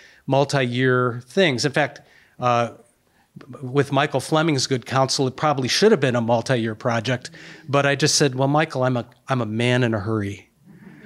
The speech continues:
Uh, you know, like my friend, like, uh, many of you who are looking at the current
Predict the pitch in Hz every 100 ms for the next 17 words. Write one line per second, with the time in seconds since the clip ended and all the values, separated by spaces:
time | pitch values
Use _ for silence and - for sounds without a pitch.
0 | - - - 117 107 104 - - _ _
1 | 127 113 120 127 123 117 127 120 113 _
2 | - - - _ 127 123 - 123 117 110
3 | - _ _ _ _ 143 143 135 120 117
4 | 113 107 - _ 147 139 131 143 131 156
5 | 233 160 131 120 131 117 - _ - 156
6 | 139